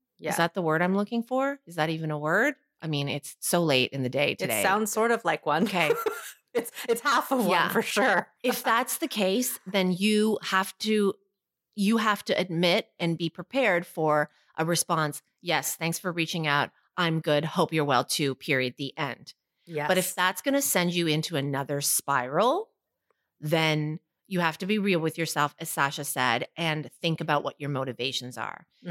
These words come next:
Speaker 2: Is your
Speaker 1: Mm-hmm.
Speaker 2: motivation that you're gonna reach out and he's gonna be like, "I've missed you so much.
Speaker 1: I've
Speaker 2: Let's,
Speaker 1: made a mistake."
Speaker 2: that's,
Speaker 1: Yeah.
Speaker 2: let's get back
Speaker 1: <laughs>
Speaker 2: together, then I
Speaker 1: Yeah.
Speaker 2: think that you, you're setting yourself up for a world of hurt.
Speaker 1: Yeah.
Speaker 2: Um,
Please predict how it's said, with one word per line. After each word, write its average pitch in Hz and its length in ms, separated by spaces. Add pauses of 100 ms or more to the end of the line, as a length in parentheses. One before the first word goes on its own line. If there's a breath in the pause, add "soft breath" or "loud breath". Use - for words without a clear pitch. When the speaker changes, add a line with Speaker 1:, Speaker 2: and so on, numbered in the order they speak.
(140)
Speaker 2:
Is 180 260
your 190 100
Speaker 1:
Mm-hmm. 185 60
Speaker 2:
motivation 156 680
that 143 160
you're 156 160
gonna 156 220
reach 147 280
out 139 340
and 156 100
he's 143 280
gonna 160 180
be 143 140
like, 135 260
"I've 156 240
missed 160 300
you 147 100
so 156 380
much. 131 360
Speaker 1:
I've 180 120
Speaker 2:
Let's, 165 140
Speaker 1:
made 208 100
a 214 40
mistake." 170 600
Speaker 2:
that's, 160 180
Speaker 1:
Yeah. 160 120
Speaker 2:
let's 151 180
get 170 140
back 151 160
Speaker 1:
<laughs> 165 220
Speaker 2:
together, 185 200 (260 soft breath)
then 185 160
I 170 120
Speaker 1:
Yeah. 170 40
Speaker 2:
think 180 300
that - 160
you, 160 520 (560)
you're 190 320 (140)
setting 180 400
yourself 165 420
up 147 160
for 165 220
a 165 80
world 151 320
of 151 80
hurt. 113 380 (520)
Speaker 1:
Yeah. 156 460
Speaker 2:
Um, 160 220